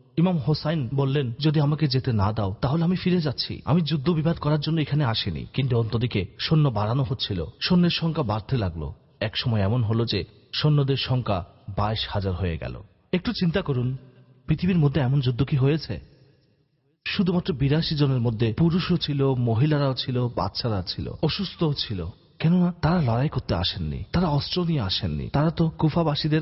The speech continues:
আমন্ত্রণের কারণে এসেছিলেন। কিন্তু কুফায় প্রবেশ করার আগেই এখানে কোথাও তাদেরকে বাধা দেওয়া হয়েছিল। পাশে ফুরাত নদী থাকার পরও রসুলের কলিজার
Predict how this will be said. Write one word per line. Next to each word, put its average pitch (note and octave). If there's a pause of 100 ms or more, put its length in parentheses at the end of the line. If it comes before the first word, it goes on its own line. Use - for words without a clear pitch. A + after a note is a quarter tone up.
(120)
আমন্ত্রণের D3
কারণে F#2+
এসেছিলেন। D#2+ (440)
কিন্তু F3+
কুফায় D#3
প্রবেশ A2
করার B2+ (160)
আগেই F#2+ (200)
এখানে D#3+
কোথাও C#3
তাদেরকে G#2+ (300)
বাধা F2
দেওয়া E2
হয়েছিল। - (220)
পাশে D3
ফুরাত D3+
নদী C#3+
থাকার A#2+
পরও F#2+ (600)
রসুলের C#3
কলিজার A2+